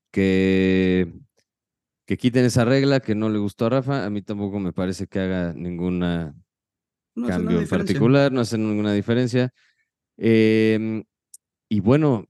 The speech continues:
Speaker 1: Rafa, no sé, hemos ya terminado esta, esta mitad de, de temporada, cubrimos todo, estamos tranquilos, ya podemos irnos de vacaciones y regresar recargados de pila en un par de semanas para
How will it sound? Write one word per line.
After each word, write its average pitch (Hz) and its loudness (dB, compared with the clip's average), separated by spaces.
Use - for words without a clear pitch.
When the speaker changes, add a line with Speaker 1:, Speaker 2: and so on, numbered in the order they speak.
Speaker 1:
Rafa, 113 -4
no 123 -4
sé, 135 -4
hemos 117 -8
ya 117 0
terminado 104 -2
esta, 98 -6
esta 98 -6
mitad 95 0
de, 87 -2
de 80 -20
temporada, 92 0
cubrimos 101 0
todo, 107 2
estamos 104 -6
tranquilos, 98 -2
ya 92 0
podemos 95 0
irnos 101 -2
de 101 2
vacaciones 113 0
y 107 -2
regresar 101 -4
recargados 107 0
de 101 -2
pila 107 -4
en 98 -6
un 104 -6
par 101 -6
de 98 -6
semanas 101 -6
para 90 -6